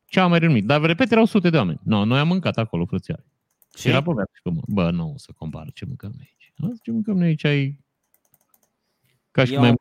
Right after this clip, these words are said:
Speaker 1: mâncat
Speaker 2: fost,
Speaker 1: ghindă.
Speaker 2: eu am fost, n-am, n-am fost, am fost într-un tur al Istanbulului, că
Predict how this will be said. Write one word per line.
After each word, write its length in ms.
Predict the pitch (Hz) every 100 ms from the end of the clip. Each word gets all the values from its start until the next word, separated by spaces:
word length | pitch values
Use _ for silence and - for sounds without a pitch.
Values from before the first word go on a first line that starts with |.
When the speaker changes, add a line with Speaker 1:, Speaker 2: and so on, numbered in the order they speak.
| -
Speaker 1:
mâncat 180 | 113 113
Speaker 2:
fost, 120 | 113
Speaker 1:
ghindă. 360 | 104 87 82 -
Speaker 2:
eu 180 | 156 151
am 80 |
fost, 340 | 139 175 170 -
n-am, 320 | 139 156 135
n-am 120 | 127
fost, 280 | 123 123 -
am 180 | 107 113
fost 260 | - 135 -
într-un 300 | 120 123 117
tur 200 | 135 120
al 120 | 107
Istanbulului, 840 | 98 98 95 104 107 101 95 92 -
că 500 | 98 95 95 95